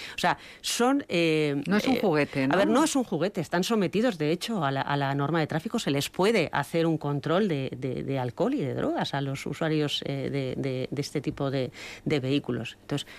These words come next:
Speaker 1: tiene que ordenarse la nueva realidad y tiene que circular por donde tiene que circular. Desde luego, son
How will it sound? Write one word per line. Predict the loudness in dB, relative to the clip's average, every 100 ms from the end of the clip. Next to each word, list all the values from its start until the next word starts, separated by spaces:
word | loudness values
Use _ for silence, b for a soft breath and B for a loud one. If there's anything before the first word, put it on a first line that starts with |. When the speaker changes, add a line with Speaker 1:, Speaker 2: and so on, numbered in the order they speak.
| B
Speaker 1:
tiene | 0 2 2
que | -2
ordenarse | -8 -4 -4 0
la | 0
nueva | 2 2
realidad | 4 4 4 4 2 0 B B -16
y | -14
tiene | -8 -2 0 0
que | -2 0 2 2
circular | -2 -2 2 2 2
por | 0 -2
donde | -2 -2
tiene | 0 0
que | -4
circular. | -6 -10 -4 -2 -2 -2
Desde | -2 0
luego, | 2 2 2
son | 2 0